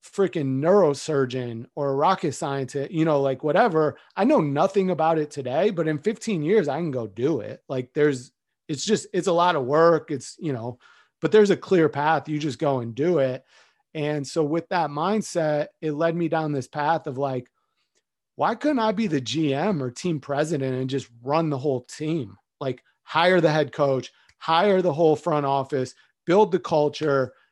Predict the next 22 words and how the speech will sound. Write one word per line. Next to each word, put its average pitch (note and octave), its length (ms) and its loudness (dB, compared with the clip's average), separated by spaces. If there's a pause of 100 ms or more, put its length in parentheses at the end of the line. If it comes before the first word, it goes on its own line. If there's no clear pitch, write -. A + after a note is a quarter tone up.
(140)
you D3+ 120 0
know, C3+ 400 2
identify E3 640 2
the D3+ 140 2
talent D#3 560 0
in C#3+ 100 -6
terms D3 280 -2
of C3+ 100 -2
players C#3+ 520 2
that, C#3 180 -4 (140)
that, C3+ 280 -6 (360)
you C#3 120 -4
know, C3 300 -4 (120)
we, D3 460 -2
we D3+ 220 -2
wanna C#3+ 240 0
bring C#3 300 -2
in, C3+ 280 -4
and B2 100 -8
how D#3+ 220 2
do E3 80 2
we D3+ 380 2